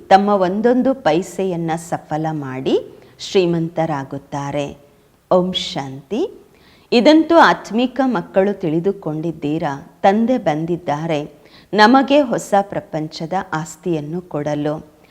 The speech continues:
ಇದಂತೂ ತಾವು ಮಕ್ಕಳಿಗೆ ಪಕ್ಕಾ ಇದೆ ಅಲ್ವಾ? ಎಷ್ಟೆಷ್ಟು ನಾವು ತಂದೆಯನ್ನು ನೆನಪು ಮಾಡುತ್ತೇವೆ, ಅಷ್ಟು ಪವಿತ್ರರಾಗುತ್ತೇವೆ. ಎಷ್ಟು ನಾವು ಒಳ್ಳೆಯ ಶಿಕ್ಷಕರಾಗುತ್ತೇವೆ,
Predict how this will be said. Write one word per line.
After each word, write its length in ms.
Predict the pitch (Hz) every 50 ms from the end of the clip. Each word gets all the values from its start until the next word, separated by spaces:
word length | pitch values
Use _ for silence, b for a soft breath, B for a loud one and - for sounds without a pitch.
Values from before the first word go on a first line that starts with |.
| b b b b b b
ಇದಂತೂ 460 | - 240 233 - 330 320 311 311 320 -
ತಾವು 380 | - - 185 180 196 208 247
ಮಕ್ಕಳಿಗೆ 680 | 254 226 175 - - - 190 180 185 185 180 190 196
ಪಕ್ಕಾ 460 | 190 190 - 156 - - - - 185 185
ಇದೆ 320 | 175 151 139 - 151 143
ಅಲ್ವಾ? 540 | 139 139 135 139 147 190 311 415 - - b b b b b b b
ಎಷ್ಟೆಷ್ಟು 640 | - 220 226 226 - - 277 311 302 - - - 339
ನಾವು 340 | 311 285 226 208 196 208 208
ತಂದೆಯನ್ನು 720 | 208 - 175 160 160 175 175 190 190 190 196 196 196 208
ನೆನಪು 440 | 208 180 151 151 175 170 - - 190
ಮಾಡುತ್ತೇವೆ, 960 | 190 180 147 143 147 151 165 165 - - 151 156 160 170 170 151 143 147 - b b b b b -
ಅಷ್ಟು 420 | 202 208 202 - - - 247 262
ಪವಿತ್ರರಾಗುತ್ತೇವೆ. 1800 | 254 - - - - 165 170 170 - - - 190 196 175 156 139 143 139 151 151 151 _ - 151 147 147 139 165 151 139 156 170 - _ _ b b b b b b b -
ಎಷ್ಟು 380 | 233 240 247 - - - 349
ನಾವು 400 | 320 302 262 226 220 208 214 202
ಒಳ್ಳೆಯ 420 | 185 170 180 185 196 196 202 208 208
ಶಿಕ್ಷಕರಾಗುತ್ತೇವೆ, 1600 | 208 - 185 170 - - - - 254 254 - - 180 160 160 151 156 151 - 156 - - - 156 156 160 160 170 151 143 147